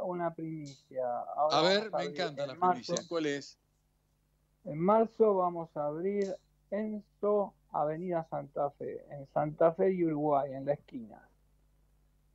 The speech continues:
Speaker 2: Ah, mirá vos.
Speaker 1: Un local,
Speaker 2: Ah.
Speaker 1: un,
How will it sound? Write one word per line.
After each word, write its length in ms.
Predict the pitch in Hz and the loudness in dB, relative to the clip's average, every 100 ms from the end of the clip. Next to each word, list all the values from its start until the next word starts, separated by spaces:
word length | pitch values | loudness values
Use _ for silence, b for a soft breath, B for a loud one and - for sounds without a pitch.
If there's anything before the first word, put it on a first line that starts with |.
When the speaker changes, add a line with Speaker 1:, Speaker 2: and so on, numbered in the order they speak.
| - | -6
Speaker 2:
Ah, 100 | 190 | 0
mirá 220 | 202 240 | 4 4
vos. 220 | 196 160 | 4 4
Speaker 1:
Un 80 | 190 | 6
local, 440 | 190 180 196 208 202 | 6 6 4 4 2
Speaker 2:
Ah. 280 | 175 143 113 _ _ _ _ _ | -4 -6 -8 _ _ _ _ _
Speaker 1:
un, 140 | - | -14